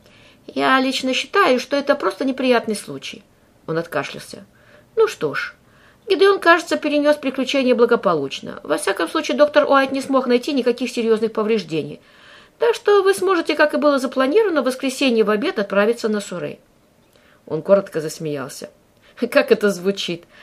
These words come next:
Вечерний прием, воскресный полдень». Да, ха-ха-ха, очень смешно. «А где Гидеон сейчас?» нетерпеливо спросила я. «В больнице?»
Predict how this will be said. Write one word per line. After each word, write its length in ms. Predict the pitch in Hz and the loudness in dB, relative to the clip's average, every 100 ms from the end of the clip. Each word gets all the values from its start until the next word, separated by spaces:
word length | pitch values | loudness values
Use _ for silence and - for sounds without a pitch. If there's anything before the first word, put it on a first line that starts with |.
| - | -4
Вечерний 520 | 220 220 233 202 175 | -2 2 6 6 4
прием, 460 | 160 151 196 392 403 - - | -4 -2 2 2 0 -12 -2
воскресный 640 | 160 151 - 220 - 202 | 0 0 -2 -4 -2 -4
полдень». 500 | 202 135 120 - - - _ _ _ _ _ _ _ | -2 -6 -8 -12 -20 -20 _ _ _ _ _ _ _
Да, 460 | 180 175 160 139 139 _ _ | -10 -6 -6 -8 -12 _ _
ха-ха-ха, 680 | - 180 165 165 151 151 135 - - | -2 -2 0 -4 -6 -8 -10 -14 -8
очень 380 | - 190 - 135 | -2 0 -2 -10
смешно. 480 | - 139 - - - _ _ _ _ _ - - - _ | -14 -16 -14 -16 -18 _ _ _ _ _ -20 -20 -20 _
«А 400 | 226 254 254 254 | 4 8 8 6
где 240 | 254 254 415 | 4 2 2
Гидеон 380 | 320 277 269 | 2 2 2
сейчас?» 680 | 254 254 240 220 208 277 - - | 0 -2 -2 0 0 -2 -10 -14
нетерпеливо 560 | 247 269 262 269 254 254 | -8 -8 -4 -2 -2 -2
спросила 400 | 254 247 254 247 | -4 -4 0 2
я. 300 | 240 240 240 _ _ _ | 2 0 -4 _ _ _
«В 80 | 185 | 0
больнице?» 580 | 226 294 571 - - | 2 4 2 -2 -8